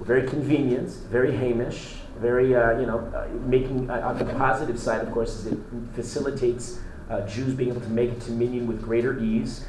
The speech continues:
'cause maybe if there wasn't Shtibelach, there'd be certain Jews who wouldn't even bother going to shul, 'cause if the times are very rigid, they'll just say, "I'll, I'll just daven on, on my own."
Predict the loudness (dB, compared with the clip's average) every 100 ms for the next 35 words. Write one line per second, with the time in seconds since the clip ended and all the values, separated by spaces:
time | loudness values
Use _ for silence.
0 | -8 -6 -2 0 0 0 0 -2 -2 -6
1 | -4 0 2 0 -2 -4 -2 -2 -2 -2
2 | -4 -2 -2 -2 -2 2 2 4 2 2
3 | 2 -2 -2 0 0 -2 -8 -8 -2 0
4 | 0 -2 -2 -2 0 0 0 0 0 -2
5 | -4 0 2 2 0 -2 -2 -2 -2 -2
6 | -4 -2 -2 -2 -4 -2 0 2 2 0
7 | -4